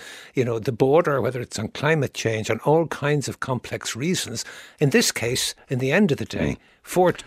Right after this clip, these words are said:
Speaker 1: out of five supported the treaty option, and that was the democratic decision. It's very important we remember this, I think, continually.
Speaker 2: Okay. Um, Brian mentioned the anti-treaty side not being monolithic. Now, it was not monolithic in lots of different ways, and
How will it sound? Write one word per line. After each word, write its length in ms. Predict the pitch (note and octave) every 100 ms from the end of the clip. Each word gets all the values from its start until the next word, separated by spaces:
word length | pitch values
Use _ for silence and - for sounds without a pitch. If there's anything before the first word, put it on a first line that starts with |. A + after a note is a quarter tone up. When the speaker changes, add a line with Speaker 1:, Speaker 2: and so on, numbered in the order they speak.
| -
Speaker 1:
out 120 | B2
of 60 | A#2
five 360 | - B2 A#2+
supported 680 | - - - - C3 - - -
the 80 | -
treaty 380 | - C3+ - A#2+
option, 460 | B2 - - F#2+ A2+
and 160 | B2 A#2
that 220 | B2+ C3+
was 140 | A2
the 80 | -
democratic 520 | B2 A#2 - G2 A#2
decision. 420 | A2 - D3+ - C#3
It's 160 | -
very 340 | B2+ F3 C4+ C#4+
important 480 | E3 - C#3 C#3 A#2
we 80 |
remember 400 | A2+ G#2+ C3+ A#2
this, 240 | E2 G2 -
I 80 | -
think, 200 | C3 -
continually. 680 | B2 - C#3+ B2+ F#2+ F#2+ -
Speaker 2:
Okay. 260 | - - C#2+ - -
Um, 480 | G2+ G2 G2 F#2 -
Brian 600 | - - A#2+ C#3+ D3+ C#3
mentioned 580 | A2+ A2 G#2+ A2 G2 F2+
the 340 | G2 F#2 F#2 -
anti-treaty 920 | G2+ G#2 G2+ F2 G2 F2 - E2 D#2
side 420 | - F2+ D#2 D2+
not 500 | F#2 F2+ F#2 E2 - -
being 340 | F2+ D#2+ E2
monolithic. 800 | D#2+ E2 D#2 D#2+ E2+ - C2 -
Now, 180 | D#2+ D2+
it 100 | C2+
was 280 | D2 C#2+ -
not 380 | E2+ F#2+ F#2 -
monolithic 640 | E2+ D#2+ F2 - F#2+ -
in 100 | E2+
lots 260 | F2+ - -
of 120 | C#2
different 320 | A2 - C#2
ways, 260 | D2+ D#2
and 100 | C#2